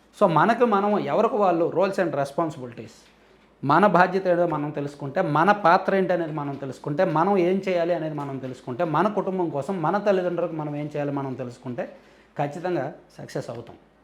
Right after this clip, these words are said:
ఆ పదకొండు మంది మన రాష్ట్రంలో ఉన్న ఈ యూత్లో ఉన్న దాదాపుగా యాభై లక్షల మంది ఎందుకు అవ్వకూడదు అనేది ఒకసారి ఆలోచించాలి.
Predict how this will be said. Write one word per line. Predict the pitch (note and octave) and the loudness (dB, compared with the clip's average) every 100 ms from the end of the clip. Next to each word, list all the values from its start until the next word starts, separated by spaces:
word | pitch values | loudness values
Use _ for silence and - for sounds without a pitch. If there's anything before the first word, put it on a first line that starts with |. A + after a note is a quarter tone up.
| _ _ _ _ _ - | _ _ _ _ _ 4
ఆ | C3 | 6
పదకొండు | - D3 F#3 G3+ | 8 6 4 2
మంది | F#3+ F#3 D#3 F3 - - - - | 4 4 2 0 -6 -20 -12 0
మన | D3+ D3 | 2 4
రాష్ట్రంలో | D#3+ - F#3 F3+ | 4 4 4 6
ఉన్న | E3+ D#3+ D#3+ G3 - - _ - | 6 4 0 -4 -14 -20 _ -8
ఈ | D3+ C#3+ | -6 -2
యూత్లో | D#3+ G#3 G3+ F3 F3 F3 - - | 0 0 -2 4 6 6 2 -4
ఉన్న | D#3+ E3 | 0 0
దాదాపుగా | D3 D#3+ E3+ D#3+ D#3 | 4 4 4 2 2
యాభై | D3+ D3+ | 4 6
లక్షల | D#3+ D#3 E3 | 4 4 -2
మంది | D#3+ D#3 | -2 -2
ఎందుకు | D3+ D3+ | -2 -4
అవ్వకూడదు | C#3+ D3+ C#3 D3+ - _ _ _ _ _ _ _ _ _ _ - | -4 -6 -10 -12 -20 _ _ _ _ _ _ _ _ _ _ -12
అనేది | C#3+ D#3+ | -8 -6
ఒకసారి | - B2 A#2+ | -8 -8 -8
ఆలోచించాలి. | G2+ G#2 - - | -8 -10 -16 -20